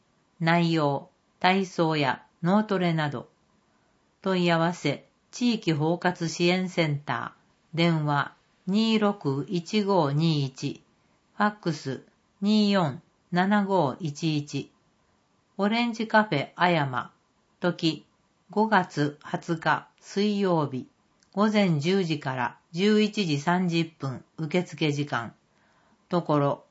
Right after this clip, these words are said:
あやま保健福祉センター一階ホール。内容、三ビー体操。問い合わせ、地域包括支援センター、東部サテライト。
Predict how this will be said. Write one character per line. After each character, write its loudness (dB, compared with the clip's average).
あ 4
や 4
ま 4
保 -2
健 2
福 -2
祉 -4
セ -2
ン 0
タ -4
ー -12
一 -4
階 2
ホ -2
ー 2
ル。 -6
内 2
容、 0
三 0
ビ 2
ー -14
体 0
操。 -8
問 2
い 4
合 2
わ 0
せ、 -6
地 2
域 -4
包 2
括 -2
支 -2
援 2
セ 2
ン -2
タ -8
ー、 -2
東 4
部 0
サ -2
テ -2
ラ 2
イ -4
ト。 -8